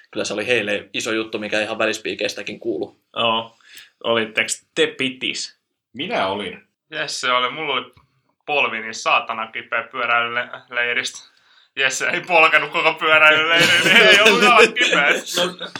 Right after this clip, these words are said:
Speaker 3: mut hei, minä annoin kaikkeni. Se ei ollut ihan niin paljon, mitä te kykenitte antamaan, mutta tota, kyllä te, te, todettakoon se, että, että tuli kakkospäivänä maitojunalla kotiin. Mut
Speaker 2: Strategisesta
Speaker 3: pitti
Speaker 2: säästelystä.
Speaker 3: Niin, pittiin löytyi kuitenkin virtaa toisin kuin,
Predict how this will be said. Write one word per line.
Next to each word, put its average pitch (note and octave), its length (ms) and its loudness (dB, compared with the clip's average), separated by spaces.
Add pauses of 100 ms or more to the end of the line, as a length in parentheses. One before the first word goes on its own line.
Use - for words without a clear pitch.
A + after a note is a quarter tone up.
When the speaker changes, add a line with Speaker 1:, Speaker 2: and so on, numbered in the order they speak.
(120)
Speaker 3:
mut G3 180 -6
hei, G#3+ 280 -2
minä G#3 280 -2
annoin F#3 300 -6
kaikkeni. E3 580 -4
Se E3 140 -4
ei E3 140 -2
ollut E3+ 200 -6
ihan F3 200 -4
niin E3+ 160 -10
paljon, C#3+ 240 -6
mitä C#3+ 180 -8
te D#3+ 240 -8
kykenitte C#3+ 480 -2
antamaan, C3+ 500 2
mutta C#3 240 -8
tota, C3+ 240 -10 (160)
kyllä D#3 240 -2
te, - 280 -6
te, - 140 -4
todettakoon E3 580 -4
se, F#3+ 140 -6
että, - 320 -8
että D3 260 -6 (180)
tuli C#3+ 340 -8
kakkospäivänä C#3+ 640 -2
maitojunalla B2+ 640 -2
kotiin. A#2 600 -8 (480)
Mut A2+ 320 -10 (160)
Speaker 2:
Strategisesta A#3+ 680 0
Speaker 3:
pitti - 60 -8
Speaker 2:
säästelystä. F#3 640 0
Speaker 3:
Niin, B3 300 0
pittiin C#3+ 420 -2
löytyi G3 260 -2
kuitenkin G#3+ 420 -4
virtaa F#3 420 -2
toisin F3 320 -4
kuin, - 260 -8